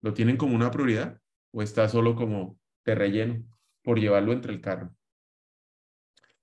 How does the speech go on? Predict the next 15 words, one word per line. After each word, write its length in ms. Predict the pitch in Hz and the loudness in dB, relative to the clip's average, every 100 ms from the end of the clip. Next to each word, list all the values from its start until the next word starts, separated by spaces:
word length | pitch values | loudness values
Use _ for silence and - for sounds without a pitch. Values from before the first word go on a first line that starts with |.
| _ _ _ _ | _ _ _ _
La 100 | 104 | 0
verdad 200 | 104 98 | 2 2
es 80 | 110 | 2
que 80 | 151 | 2
la 100 | 156 | 2
respuesta 400 | 123 113 113 139 | 2 -2 -4 -4
es 80 | 123 | -4
solo 240 | 143 139 | -4 -2
para 200 | 143 107 | -2 -2
usted. 340 | 101 131 131 _ _ _ - | -2 -8 -8 _ _ _ 2
Y 60 | |
lo 140 | 131 117 | 2 4
que 120 | 120 | 2
quiera 220 | 127 175 | 4 4
hacer 460 | 180 185 104 - | 4 2 0 -4